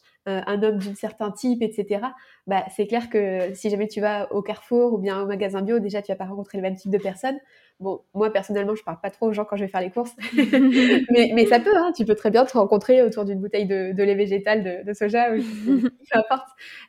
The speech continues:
Speaker 1: Euh, mais c'est vrai qu'effectivement, c'est vraiment dans les environnements que tu vas côtoyer, euh, que tu vas réussir à faire des belles rencontres.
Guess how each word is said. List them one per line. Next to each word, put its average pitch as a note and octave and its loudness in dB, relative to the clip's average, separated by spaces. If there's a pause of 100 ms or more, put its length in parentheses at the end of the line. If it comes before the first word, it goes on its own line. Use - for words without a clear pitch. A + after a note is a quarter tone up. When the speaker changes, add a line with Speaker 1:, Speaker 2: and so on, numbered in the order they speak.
Speaker 1:
Euh, G3 0 (480)
mais G#3+ 4
c'est A3 0
vrai B3 2
qu'effectivement, A3 -2
c'est A#3 0
vraiment G3 0
dans G3+ 0
les F#3+ -2
environnements G#3+ 0
que C4 -2
tu A#3+ -2
vas A3 4
côtoyer, A3 -2 (360)
euh, F#3 -4
que G3 -6
tu F#3+ -12
vas F#3+ 2
réussir G3 -4
à G#3+ -2
faire G3+ -4
des F#3+ -4
belles F#3+ -2
rencontres. G3 -8